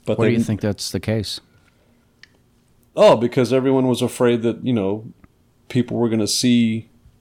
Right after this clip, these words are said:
Speaker 1: that it would have a bad influence on the youth, and that, uh,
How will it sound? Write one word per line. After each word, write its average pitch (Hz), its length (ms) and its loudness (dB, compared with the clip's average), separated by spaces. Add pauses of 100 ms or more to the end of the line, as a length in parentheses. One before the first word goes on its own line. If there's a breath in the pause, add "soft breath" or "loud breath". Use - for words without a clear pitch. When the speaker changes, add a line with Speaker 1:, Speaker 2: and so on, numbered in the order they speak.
(180)
Speaker 1:
that 127 120 2
it 131 40 2
would 113 120 -2
have 120 120 0
a 107 60 2
bad 117 300 4
influence 117 460 -2
on 107 120 -2
the 98 80 -4
youth, 95 520 -6 (440)
and 98 260 -6
that, 90 260 -6
uh, - 40 -4